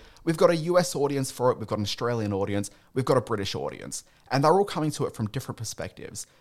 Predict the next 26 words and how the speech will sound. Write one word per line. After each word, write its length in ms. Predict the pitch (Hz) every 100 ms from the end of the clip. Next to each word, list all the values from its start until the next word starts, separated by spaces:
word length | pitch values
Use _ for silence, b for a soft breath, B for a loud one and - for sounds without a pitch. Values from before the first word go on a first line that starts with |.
| b
So 220 | - 190
the 100 | 180
British 460 | 156 185 220 - -
audience 440 | 131 98 95 98
are 60 | 123
coming 260 | 123 123 113
to 180 | 127
it 80 | 101
from 160 | - 110
a 40 |
perspective 580 | - - 117 - 110 104
of 340 | - 107 104 104 B B -
the 100 | 185
royal 240 | 175 170
family 360 | - 135 135 135
is 100 | 113
obviously 500 | 117 120 - 123 120
deeply 420 | - 247 - 175
entwined 500 | 117 - 110 120 113
in 120 | 107
the 60 | 101
culture 540 | - 95 92 98 92
of 100 | 90
the 80 | 98
U 160 | 95 95
K, 400 | - 104 107